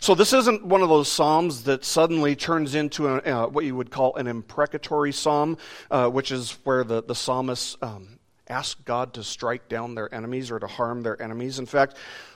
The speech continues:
this request to hear him is the only request that David makes to God in the whole psalm. Hear him. Isn't there great comfort in just knowing that God does that?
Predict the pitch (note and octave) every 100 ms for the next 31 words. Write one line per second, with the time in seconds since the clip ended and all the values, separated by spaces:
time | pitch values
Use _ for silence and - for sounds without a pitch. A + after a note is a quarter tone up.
0 | _ _ - D#3 A#3 - - - _ -
1 | D3+ - A3 D3+ A2+ - - - _ -
2 | C#3+ - A#3 C4 - A2+ - _ _ _
3 | _ _ _ _ _ _ - F#3 D#3+ F3+
4 | G3 C#4 A#3 G#3 - A#3 D3 - - -
5 | D3+ D#3+ F#3 F#3 D3 B2 A#2+ - - B2+
6 | C#3+ A#2+ A2+ - C3+ A#2+ E3 D#3+ - D#3+
7 | G2+ - _ _ _ _ _ _ _ _
8 | _ _ _ - D#3 B2+ G#2+ F#2 _ _
9 | _ _ _ _ _ _ _ _ _ _
10 | _ _ _ _ - F#3 A#3 E3+ C3 A#2
11 | B2 - - G#2 G#2+ A2+ _ _ _ _
12 | _ _ _ _ _ _ - D3 A#2 D3
13 | - B2 A#2 A2+ A2+ G2+ - G#2+ G#2+ -
14 | F#2+ F#2 F#2+ G2+